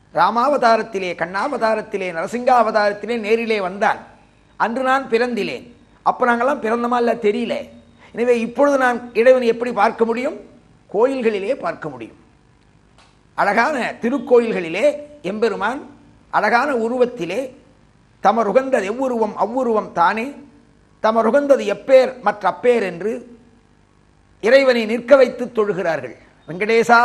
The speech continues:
கோவிந்தா" என்று சொல்லுகிறார்கள். திருவேங்கட மலையிலே நின்று கொண்டிருக்கிறார். சில இடங்களே உட்கார்ந்து கொண்டிருக்கிறார். வைகுண்டநாதனாக காஞ்சிபுரத்திலே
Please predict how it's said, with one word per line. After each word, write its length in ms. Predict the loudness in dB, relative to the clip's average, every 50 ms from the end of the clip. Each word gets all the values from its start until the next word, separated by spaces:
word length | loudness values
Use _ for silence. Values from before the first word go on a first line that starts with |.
| 4 2 2 0
கோவிந்தா" 440 | 0 -4 -4 -4 -4 -4 -4 -2 0 0 0
என்று 200 | 0 -2 -4 -6
சொல்லுகிறார்கள். 560 | -8 -8 -10 -10 -12 -10 -12 -12 -14 -14 _ _ _ _ _ _ _ _ _ _ -6
திருவேங்கட 380 | -4 0 0 0 0 0 -4 -4
மலையிலே 320 | -4 -4 -4 -2 0 0 0
நின்று 260 | 0 -2 -4 -4 -2
கொண்டிருக்கிறார். 600 | -2 -2 -2 -2 -6 -8 -6 -8 -8 -8 -8 -10 -16 _ _ _ _ _ _ _ _ _ _ _ _ _ _ _ _ _ _ _ _ 0
சில 120 | 2 2 4
இடங்களே 420 | 6 6 4 4 4 4 6 6 6
உட்கார்ந்து 480 | 6 4 4 4 6 6 6 4 2 2
கொண்டிருக்கிறார். 600 | 0 0 0 0 -4 -6 -6 -8 -8 -8 -10 -14 -20 _ _ _ _ _ _ _ _ _ _ _ _ _ _ _ _ _ _ _ _ _ _ _ _ _ _ _ _ _ _ _ _ _ _ _ _ _ _ _ _ _ _ _ -4
வைகுண்டநாதனாக 920 | -2 -2 -2 -2 -2 2 4 4 4 4 2 2 0 -4 -6 -6 -8 -6 -4
காஞ்சிபுரத்திலே 680 | -4 -4 -2 -2 -4 -2 -2 -4 -6 -6 -6 2 4